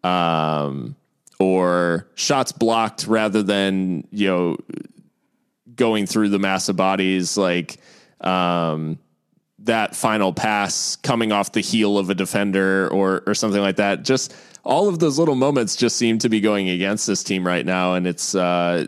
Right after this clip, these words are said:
I don't know what it is, but it seems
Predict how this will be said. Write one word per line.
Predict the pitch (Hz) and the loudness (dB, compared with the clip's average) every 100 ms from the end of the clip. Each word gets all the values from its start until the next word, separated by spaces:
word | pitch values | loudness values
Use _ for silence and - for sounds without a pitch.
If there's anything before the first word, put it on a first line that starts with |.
| - - | -8 -8
I | - 107 | -2 0
don't | 143 - | 0 0
know | 107 104 110 110 104 101 95 - _ _ _ _ _ _ _ | 0 2 2 2 2 0 -2 -8 _ _ _ _ _ _ _
what | 92 107 104 | -2 0 2
it | 92 | 2
is, | 98 98 87 80 | 2 2 0 -2
but | - 95 - | 0 0 0
it | 104 92 | -2 -2
seems | - 117 113 110 101 87 - | -4 0 0 2 0 -2 -6